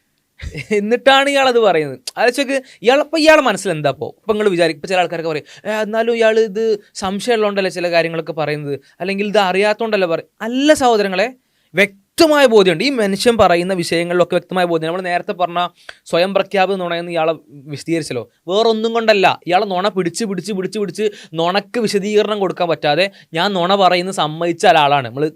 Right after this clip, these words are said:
ന-, വീട്ടിൽ ചെറിയ കുട്ടികളൊക്കെ ഉണ്ടാവില്ലേ, ഒരു മറുപടി ഇല്ലെങ്കിൽ അവസാനം "ആ, ഞാൻ അങ്ങനെ തന്നെയാണ് സമ്മതിച്ചു പോകുന്നത്." അങ്ങനെ സമ്മതിച്ചൊരു മനുഷ്യനാണ്. അഥവാ നുണ മാത്രം പറഞ്ഞുകൊണ്ടിരിക്കുന്ന, നുണ പറഞ്ഞ്, പറഞ്ഞ്, പറഞ്ഞ്, പറഞ്ഞ് അതിനെ ഡിഫെൻഡ് ചെയ്യാൻ കഴിയാത്ത, വ്യത്യസ്തമായ രീതികളിൽ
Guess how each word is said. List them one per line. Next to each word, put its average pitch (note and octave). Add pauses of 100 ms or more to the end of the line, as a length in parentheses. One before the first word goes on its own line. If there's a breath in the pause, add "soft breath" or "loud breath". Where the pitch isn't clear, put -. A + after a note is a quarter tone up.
ന-, C#3
വീട്ടിൽ D3
ചെറിയ E3
കുട്ടികളൊക്കെ D#3+
ഉണ്ടാവില്ലേ, C3+ (160)
ഒരു D3+ (120)
മറുപടി D#3
ഇല്ലെങ്കിൽ F3
അവസാനം D#3+ (220 loud breath)
"ആ, D#3+
ഞാൻ D#3+
അങ്ങനെ D#3+
തന്നെയാണ് E3+
സമ്മതിച്ചു D#3+
പോകുന്നത്." E3 (360 soft breath)
അങ്ങനെ G#3+
സമ്മതിച്ചൊരു A3
മനുഷ്യനാണ്. G3 (240 soft breath)
അഥവാ G#3+ (100)
നുണ E3+ (140)
മാത്രം A#3+
പറഞ്ഞുകൊണ്ടിരിക്കുന്ന, G3 (400)
നുണ F#3+ (120)
പറഞ്ഞ്, G#3
പറഞ്ഞ്, G#3+
പറഞ്ഞ്, G3+
പറഞ്ഞ് G3+
അതിനെ G3+
ഡിഫെൻഡ് G3+
ചെയ്യാൻ G#3+
കഴിയാത്ത, C3+ (500 soft breath)
വ്യത്യസ്തമായ B3 (160)
രീതികളിൽ G3+